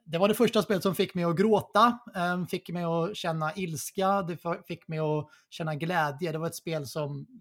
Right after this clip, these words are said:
verkligen, verkligen tog mig in i hjärtat. Ehm, och ända sedan den dagen så har jag gått tillbaka och spelat allt som har med J R P G att göra. Ehm, både bakåt i tiden och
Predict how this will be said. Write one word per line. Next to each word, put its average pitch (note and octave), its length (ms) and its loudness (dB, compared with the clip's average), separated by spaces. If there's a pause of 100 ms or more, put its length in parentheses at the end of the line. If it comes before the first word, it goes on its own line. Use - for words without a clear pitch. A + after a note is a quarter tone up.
(120)
verkligen, D#3+ 680 -4
verkligen D3 680 -6
tog D3 320 -6
mig C#3 280 -6
in C#3+ 280 -10
i C3+ 140 -10
hjärtat. D3 420 -8 (880)
Ehm, C#3 380 -8 (120)
och - 240 -8 (760)
ända F3 320 -2
sedan E3+ 220 -2
den E3+ 200 -2
dagen C3+ 400 -4
så C#3 300 -4
har C#3 380 -2
jag D3 80 -2
gått D#3+ 140 -4
tillbaka E3+ 380 -2
och F3+ 80 -4
spelat D#3 360 -4 (140)
allt G3+ 360 2
som F3 140 -6
har D#3 160 0
med D3+ 120 -2
J D3+ 160 -4
R C3+ 140 -6
P D3 60 -6
G D3 100 -6
att D3 80 -2
göra. C#3 340 -4 (240)
Ehm, C#3+ 560 -8 (520)
både D#3 240 -2
bakåt D#3 340 -2
i D#3 60 -8
tiden C#3+ 340 -4
och D#3+ 280 -12